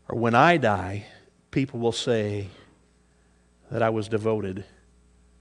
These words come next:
to Christ. So Acts two forty-two tells us this about the early church. They devoted themselves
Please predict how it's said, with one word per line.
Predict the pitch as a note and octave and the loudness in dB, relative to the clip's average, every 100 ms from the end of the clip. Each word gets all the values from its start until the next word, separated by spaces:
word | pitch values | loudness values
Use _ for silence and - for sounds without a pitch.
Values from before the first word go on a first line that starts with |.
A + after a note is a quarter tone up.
| _ | _
to | - | -18
Christ. | - F#2 F#2+ - - _ _ _ _ _ _ _ _ _ _ _ _ _ _ _ _ _ _ _ _ _ _ - - - | -12 -12 -12 -14 -14 _ _ _ _ _ _ _ _ _ _ _ _ _ _ _ _ _ _ _ _ _ _ -20 -20 -8
So | - | 6
Acts | D#3 D#3 | 6 6
two | - G#3 G3 | 0 -2 0
forty-two | F#3 D3+ B2+ D#3+ | 0 0 0 -2
tells | C#3 D3 C3 B2 | 0 2 0 -2
us | - | -2
this | B2+ G#2+ - - - | -2 -2 -8 -12 -8
about | C#3 C#3+ C3+ | 0 2 2
the | C3 | 0
early | B2+ A#2+ | 0 0
church. | - A#2 G2 - - _ _ _ _ _ _ _ _ _ _ _ _ - - | -2 -4 -4 -12 -14 _ _ _ _ _ _ _ _ _ _ _ _ -20 -14
They | A#2 D3 | 0 4
devoted | F3+ C3+ A#2 A#2+ | 6 4 4 0
themselves | A#2 A2+ - A#2+ A2 G#2+ - | -2 -4 0 0 0 -4 -10